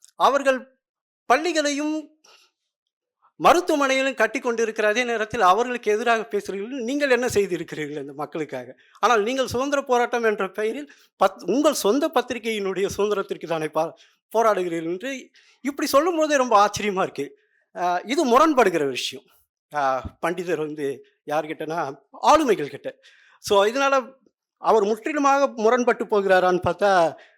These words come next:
சில நேரத்துல ஒரு நட்பு முரணும் சில நேரத்துல மாறுது. பகை முரணும் இருக்கும், நட்பு முரணும் இன்னொரு பக்கத்துல பார்க்கும்போது, அது பின்காலங்கள்ல வந்து பெரிய விரிந்த ஆய்வாக மாறும்பொழுது தான் நாம பார்க்குறோம்.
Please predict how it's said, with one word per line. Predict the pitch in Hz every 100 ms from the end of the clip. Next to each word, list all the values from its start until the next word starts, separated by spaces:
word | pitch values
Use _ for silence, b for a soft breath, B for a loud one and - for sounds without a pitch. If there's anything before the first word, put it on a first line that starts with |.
| b
சில | - 277 302
நேரத்துல | 294 294 302 285 233 202 196 _ _ -
ஒரு | 220 233
நட்பு | 220 233 262 - - 320 294 262 240 214 175 B B B _ _ _ _
முரணும் | 208 247 247 240
சில | 214 190
நேரத்துல | 196 175
மாறுது. | 151 151 143 123 - B B B
பகை | 190 190 247
முரணும் | 240 240 240
இருக்கும், | 220 233
நட்பு | 214 190 226
முரணும் | 202 185 196
இன்னொரு | 175 185 185
பக்கத்துல | 175 185
பார்க்கும்போது, | 175 180 165 269
அது | 302 247 240
பின்காலங்கள்ல | - 311 - - 269 247 226 208
வந்து | 208 214
பெரிய | 226 214 226 240 170 B B B
விரிந்த | 160 240 277 240
ஆய்வாக | 190 208 208 190
மாறும்பொழுது | 165 165 170 160 151
தான் | 170 139
நாம | 147 131 120
பார்க்குறோம். | 139 147 135